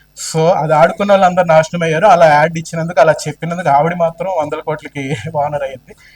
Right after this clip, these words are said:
So ఇలాంటి మాటలు వింటూ ఇంకెన్ని రోజులు మీరు ఈ బెట్టింగ్ వలలో పడి మీ జీవితాలు నాశనం చేసుకుంటారనేది మీరు ఆలోచించండి. ఎందుకంటే మీరు, నువ్వు మందు తాగు, తప్పులేదు, నీ లెన్స్ పాడవుతాయి, నువ్వు స్మోక్ చేయి,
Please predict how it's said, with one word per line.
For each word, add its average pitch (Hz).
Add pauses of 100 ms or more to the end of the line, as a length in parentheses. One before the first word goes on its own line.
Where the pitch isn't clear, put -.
(220)
So -
ఇలాంటి 180
మాటలు 170
వింటూ 165 (160)
ఇంకెన్ని 160
రోజులు 170
మీరు 165
ఈ 156
బెట్టింగ్ 156
వలలో 156
పడి 151 (460)
మీ 156
జీవితాలు 156
నాశనం 151
చేసుకుంటారనేది 151
మీరు 156
ఆలోచించండి. 151
ఎందుకంటే 190
మీరు, 190 (480)
నువ్వు 202 (140)
మందు 202
తాగు, 220 (220)
తప్పులేదు, 170
నీ 156
లెన్స్ 170
పాడవుతాయి, 180
నువ్వు 165
స్మోక్ 302
చేయి, 214